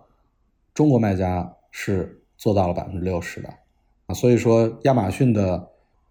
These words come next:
三分之一的江山也是中国卖家来提供的，并且它在自营的这里面也，也有一个非常大的比例是由中国的企业在去供货的。直播电商在中国又是这么先进的，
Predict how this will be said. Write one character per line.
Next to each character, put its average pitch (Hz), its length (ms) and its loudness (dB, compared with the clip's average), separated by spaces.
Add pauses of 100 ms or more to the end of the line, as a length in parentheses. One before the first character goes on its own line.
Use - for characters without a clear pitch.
(220)
三 123 320 0
分 120 180 2
之 113 140 0
一 117 80 4
的 110 100 2
江 98 240 -4
山 98 240 -4
也 87 120 -6
是 - 120 -10
中 107 160 -6
国 98 80 -4
卖 95 160 -2
家 90 280 -4
来 87 160 -4
提 - 180 -10
供 98 180 -4
的， 92 60 -4
并 120 240 0
且 95 180 -4
它 110 200 -2
在 110 160 0
自 127 260 0
营 101 140 0
的 107 100 -2
这 104 100 -4
里 95 80 -4
面 92 200 -4
也， 95 140 -2
也 107 200 0
有 117 100 4
一 101 120 0
个 113 80 -2
非 147 240 0
常 101 180 0
大 95 140 0
的 90 80 -4
比 87 100 -6
例 87 260 -6 (340)
是 - 180 -6
由 101 100 0
中 127 180 0
国 104 140 2
的 95 100 -2 (100)
企 - 180 -8
业 90 100 -4
在 104 140 -2
去 113 180 -8
供 113 160 0
货 107 240 2
的。 - 160 -8 (300)
直 135 160 0
播 165 100 6
电 156 180 6
商 143 400 4
在 127 220 2
中 151 200 2
国 117 220 6
又 120 200 4
是 113 220 -4
这 117 180 0
么 95 440 2
先 135 240 2
进 139 280 4
的， 87 180 -4